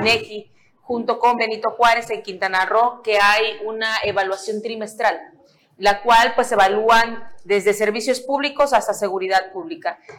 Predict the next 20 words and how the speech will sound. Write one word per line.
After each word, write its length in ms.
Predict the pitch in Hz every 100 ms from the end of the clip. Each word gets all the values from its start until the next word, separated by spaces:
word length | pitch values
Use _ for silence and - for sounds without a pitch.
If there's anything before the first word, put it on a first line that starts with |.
| _ -
Y 420 | 240 247 262 -
Otompe 400 | 226 226 226 240
Blanco, 600 | 240 247 240 240 233 233 -
este, 720 | 202 196 185 202 202 190 185 196
ahora 560 | 202 208 220 233 233
en 120 | 208
la 280 | 190 180 180
reciente, 600 | 185 180 - 208 208 214
eh, 1160 | 214 202 185 180 180 180 185 185 180 175 175 170
encuesta 640 | 185 185 240 247 - 196 180
de 180 | 180
abril, 560 | 175 180 226 254 254 - _ _ - _ -
este, 720 | 202 190 - 208 202 202 196
ha 100 | 214
salido 380 | 208 226 220 226
con 160 | 220 202
seis 240 | 240 233
puntos 460 | - 254 240 226 214
en 80 | 202
mejoría 540 | 190 202 202 202